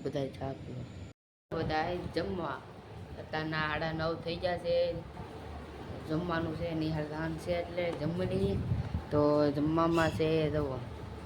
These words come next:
સેવ ટમેટાનું શાક, રોટલી અને છાશ છે. આજ મરચાં ડીશ ખાલી રહી ગઈ છે. મરચાં એવું કંઈ તળ્યું નથી એટલે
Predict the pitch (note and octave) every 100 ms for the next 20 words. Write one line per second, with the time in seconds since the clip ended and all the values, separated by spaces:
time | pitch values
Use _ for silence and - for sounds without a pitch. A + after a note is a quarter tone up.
0 | - - - - - F3 E3+ E3 E3+ D#3+
1 | D#3+ D#3+ D#3+ - E3+ F3+ F#3 F#3 - -
2 | - - D3+ D#3 E3 E3+ F3 F#3 F#3 -
3 | - D3 D3+ D3 D3 D#3 E3 D3 C#3 -
4 | B2 A2 - - - - - - D3+ D3
5 | C#3+ D#3+ E3+ D#3+ D#3 E3 D#3+ D#3+ D#3+ D#3+
6 | - - F3 F3 D#3+ D3+ C#3+ C#3+ C3 D#3
7 | F#3+ - - - - - - - E3 E3+
8 | E3+ E3+ E3+ D#3+ D#3+ D#3 E3 E3+ E3+ E3+
9 | F3 D3+ D3+ D3